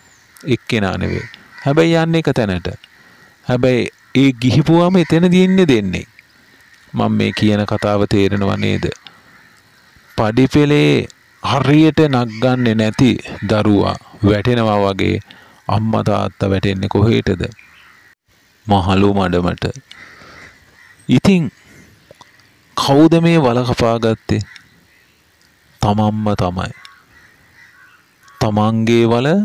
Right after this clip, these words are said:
තමන් කපා ගන්නවා. මේ දේම තමයි අද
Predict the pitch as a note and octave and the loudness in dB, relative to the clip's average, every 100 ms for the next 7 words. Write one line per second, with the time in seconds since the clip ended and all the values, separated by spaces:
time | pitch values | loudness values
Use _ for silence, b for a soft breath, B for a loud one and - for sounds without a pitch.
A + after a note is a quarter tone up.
0 | - - - - - A2 A2 B2 A#2+ G2+ | -4 -16 -20 -10 -4 -2 -2 -2 -4 -2
1 | G2 G2 G2+ G2 F#2+ F#2+ F#2+ - _ - | 0 0 -2 -2 -2 -2 -2 -4 _ -20
2 | _ _ _ _ _ _ _ - A2 G#2 | _ _ _ _ _ _ _ -4 -2 0
3 | G2+ G2 G2 F#2+ F#2+ F#2 F2+ | 0 0 -2 -2 -2 -2 -2